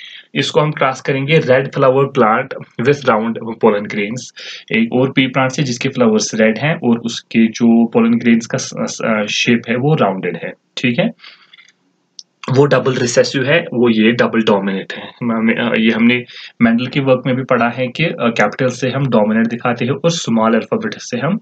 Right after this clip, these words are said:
अ, recessive दिखाते हैं। For example, यहाँ पर जब gametes बनेंगे, अ, जैसे हमने देखा था वहाँ पर, अ, अ, ये अगर लिंक्ड जीन्स होते थे वो एक साथ ही जाते, लेकिन ये separate होते हैं। हम बीएल एक gamete बनेगा, बीएल दूसरा gamete बनेगा।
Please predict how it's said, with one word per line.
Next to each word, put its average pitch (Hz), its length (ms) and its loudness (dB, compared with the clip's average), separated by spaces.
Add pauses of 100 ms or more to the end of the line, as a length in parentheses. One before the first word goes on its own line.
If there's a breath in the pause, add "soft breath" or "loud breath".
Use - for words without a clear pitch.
(440 loud breath)
अ, 113 40 2
recessive 113 440 0
दिखाते 95 440 -6
हैं। 87 80 -14 (240)
For 123 140 2
example, 135 440 -2
यहाँ 131 240 2
पर 143 200 -2
जब 147 160 0
gametes 117 460 2
बनेंगे, 98 440 -2 (580 loud breath)
अ, 110 220 0
जैसे 113 320 0
हमने 127 300 -2
देखा 123 320 2
था 131 120 0
वहाँ 123 340 -2
पर, 143 260 -2
अ, 110 420 2 (540 loud breath)
अ, 110 360 2 (460)
ये 110 220 0
अगर 117 240 -2
लिंक्ड 127 400 0
जीन्स 123 300 -6
होते 135 200 -2
थे 165 120 -2
वो 156 180 2
एक 139 180 0
साथ 120 220 -2
ही 110 40 0
जाते, 104 280 -2
लेकिन 110 220 -2
ये 143 40 -2
separate 131 460 0
होते 110 200 0
हैं। 98 60 -2
हम 101 140 -4
बीएल 117 680 2
एक 120 180 0
gamete 135 280 0
बनेगा, 131 360 0
बीएल 110 420 2
दूसरा 117 520 0
gamete 95 300 -4
बनेगा। 90 380 -8